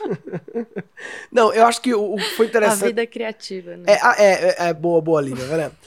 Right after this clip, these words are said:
Speaker 1: Vida criativa, maravilhoso, Lívia. Porque hoje teve um evento, um eventozinho pequeno, mas meio que uma coletiva de imprensa, assim, eu diria, é, pra cinquenta pessoas, de lançamento do Dia, do Dia Mundial da Criatividade.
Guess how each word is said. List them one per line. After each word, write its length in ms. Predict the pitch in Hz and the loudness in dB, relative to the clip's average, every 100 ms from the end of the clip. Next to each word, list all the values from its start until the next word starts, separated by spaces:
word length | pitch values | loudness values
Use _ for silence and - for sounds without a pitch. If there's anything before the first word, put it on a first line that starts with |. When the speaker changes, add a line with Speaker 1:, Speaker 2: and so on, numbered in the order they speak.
| - - | -20 -2
Speaker 1:
Vida 240 | 233 294 | 2 2
criativa, 480 | 285 262 247 180 165 | 4 4 4 0 2
maravilhoso, 540 | 180 233 226 190 170 | 4 4 6 6 6
Lívia. 360 | 156 135 143 135 - - | 0 -4 -8 -10 -16 -14
Porque 280 | - 180 233 - | -8 4 4 8
hoje 420 | 214 277 247 220 | 10 10 8 4
teve 460 | - 190 208 208 | 4 6 6 6
um 140 | 214 254 | 6 8
evento, 500 | 220 170 202 240 571 | 6 6 4 4 6
um 80 | 622 | 4
eventozinho 340 | 311 302 226 254 | 4 2 -2 -2
pequeno, 640 | 277 - 233 233 196 185 | -4 2 6 6 6 4
mas 220 | 190 208 | 4 4
meio 160 | 202 208 | 4 2
que 100 | 196 | 2
uma 180 | 190 | 0
coletiva 420 | - 180 165 185 185 | 0 0 0 -2 -2
de 100 | 170 | -2
imprensa, 400 | - 180 165 151 | 0 0 0 -4
assim, 160 | - | -4
eu 60 | 170 | -4
diria, 400 | 160 185 196 180 _ _ _ _ | 0 4 4 4 _ _ _ _
é, 120 | - | 0
pra 240 | 151 165 139 | 2 2 0
cinquenta 280 | - 170 180 | -2 -2 -2
pessoas, 380 | 175 160 185 196 | -2 -2 0 2
de 60 | 220 | 6
lançamento 560 | 262 262 254 202 226 | 6 6 4 6 4
do 80 | 208 | 4
Dia, 120 | 226 | 0
do 220 | 226 185 196 | 0 -2 -2
Dia 220 | 196 214 | 4 4
Mundial 220 | 214 214 | 6 2
da 40 | |
Criatividade. 640 | 208 208 220 180 135 117 | 0 -6 -4 0 2 0